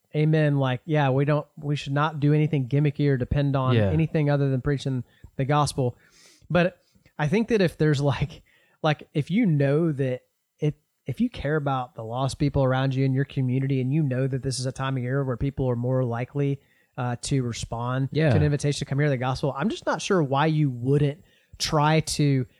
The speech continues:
Speaker 1: do some sort of campaign or something to encourage your people to invite. Why,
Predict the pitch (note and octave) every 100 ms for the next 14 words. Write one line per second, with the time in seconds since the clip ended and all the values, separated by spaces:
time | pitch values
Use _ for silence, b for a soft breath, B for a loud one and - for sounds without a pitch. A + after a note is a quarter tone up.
0 | b - D#3+ D#3 - D3 F3 E3+ - D#3+
1 | C#3+ B2+ - D3 C#3+ - C#3 D3+ C#3+ -
2 | D3 C#3+ D3 C#3+ C#3 A#2 - C#3 D3 C#3+
3 | C3+ B2+ - D3+ D3 C#3+ C3+ C#3 D3 b
4 | b b C3+ A3